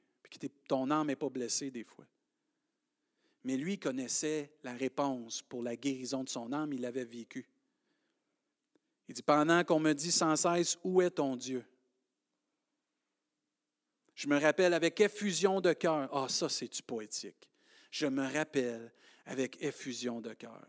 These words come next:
Amen. La Bible nous enseigne de répandre notre cœur comme l'eau devant l'Éternel.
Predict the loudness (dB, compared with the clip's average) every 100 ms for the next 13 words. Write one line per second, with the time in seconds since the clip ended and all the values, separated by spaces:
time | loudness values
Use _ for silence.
0 | _ -2 2 2 2 -2 -6 -10 -14 -16
1 | -20 _ _ _ _ _ -10 4 4 6
2 | 2 2 0 2 2 2 0 2 2 2
3 | 0 -2 -2 -2 -2 -2 -4 -4 -4 -2
4 | 2 2 0 -4 -8 -10 -12 -12 -10 -12
5 | -12 -12 -14